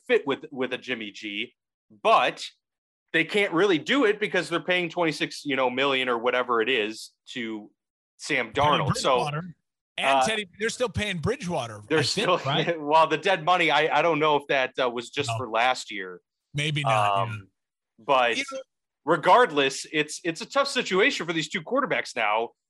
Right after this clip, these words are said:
Speaker 1: who really don't have a whole lot of leverage. The one thing that the forty-niners could do, though, is still ride another year with Jimmy G. They could have Trey Lance sit for one more year. It's not the end of the world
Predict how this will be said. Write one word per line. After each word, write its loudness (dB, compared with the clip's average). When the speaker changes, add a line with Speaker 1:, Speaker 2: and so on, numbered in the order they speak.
Speaker 1:
who -10
really 0
don't -2
have 0
a -2
whole 0
lot 2
of -6
leverage. -2
The 0
one -2
thing -2
that -2
the -6
forty-niners 0
could -8
do, -8
though, -2
is -2
still 0
ride 0
another -2
year -2
with -4
Jimmy -12
G. -8
They 0
could 2
have 0
Trey 0
Lance -2
sit -4
for -10
one -2
more -8
year. -2
It's -8
not -4
the -6
end -6
of -18
the -14
world 0